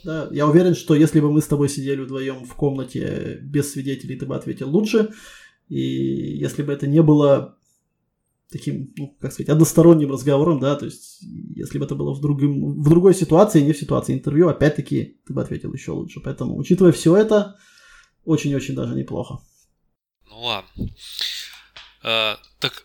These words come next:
Speaker 2: в общем, я так понимаю, анализ рез-, э, собеседования закончен, да?
Speaker 1: Э, ну, если ты еще хочешь что-то спросить, я с радостью отвечу, но, в принципе, да,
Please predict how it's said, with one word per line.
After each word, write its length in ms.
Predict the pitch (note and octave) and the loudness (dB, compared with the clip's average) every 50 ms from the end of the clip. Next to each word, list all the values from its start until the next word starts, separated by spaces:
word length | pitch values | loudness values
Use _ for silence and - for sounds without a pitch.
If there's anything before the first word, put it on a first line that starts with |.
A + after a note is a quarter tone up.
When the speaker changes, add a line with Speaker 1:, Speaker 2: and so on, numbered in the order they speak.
| _ _ | _ _
Speaker 2:
в 80 | C#3+ | -4
общем, 220 | D3 D#3 - D#3+ C#3+ C3+ C3 B2 _ _ _ _ | 2 2 2 2 2 -4 -14 -20 _ _ _ _
я 120 | _ C3 C3+ | _ 2 2
так 100 | C#3 C3 | 2 4
понимаю, 180 | D3 C#3+ C3+ | 4 4 6
анализ 420 | C3+ C#3+ D3 C3+ B2 - - - C3+ | 8 8 8 8 6 4 2 0 0
рез-, 200 | B2 B2 A#2+ D3+ | -2 -2 -2 -2
э, 300 | D#3 C3 B2 A#2+ A#2+ A#2+ A#2 _ - | -2 0 0 0 0 -2 -4 _ -6
собеседования 400 | - B2 - - - B2+ A#2 A2 | -2 0 0 0 0 -2 -4 -4
закончен, 400 | A2+ - - F3 F#3 - - A#2 | -4 -2 -2 0 2 2 0 2
да? 140 | G#2+ A2 C#3+ | 2 2 2
Speaker 1:
Э, 400 | D3+ D3+ D3+ D3+ D3+ D3+ D3+ D3+ | 2 0 0 -2 -2 -2 -2 -2
ну, 320 | D3+ D#3 D#3 D#3 D3 C#3 B2+ | 0 0 0 0 0 -2 -4
если 300 | C3 C#3+ D#3 D3+ - D3 | 2 2 2 2 2 0
ты 120 | - D#3 | 2 4
еще 200 | D3 C#3+ - D#3+ | 2 4 2 0
хочешь 220 | - - D3+ D#3 - | 0 2 0 0 -2
что-то 180 | - D3+ D3 C#3 | -2 -4 -4 -4
спросить, 480 | - - D3+ - - E3 E3+ - - | -8 -8 -10 -8 -6 -6 -6 -6 -8
я 160 | D3+ D3 C#3 C#3 | -6 -6 -6 -6
с 100 | - - | -6 -6
радостью 360 | D3 C#3 C#3 C3 - - C3 | -6 -6 -8 -8 -12 -12 -12
отвечу, 340 | B2 - D3+ G3+ G#3 - G#3 | -8 -4 -4 -4 -2 -4 -4
но, 100 | E3+ D3 | -6 -6
в 100 | - - | -4 -4
принципе, 380 | E3+ G3 A#3+ B3 B3 A#3+ A#3 F#3 | -2 -2 -2 -2 -4 -6 -6 -4
да, 320 | D3 C3+ G#2 A#2+ G#2+ - | -4 -4 -4 -6 -8 -14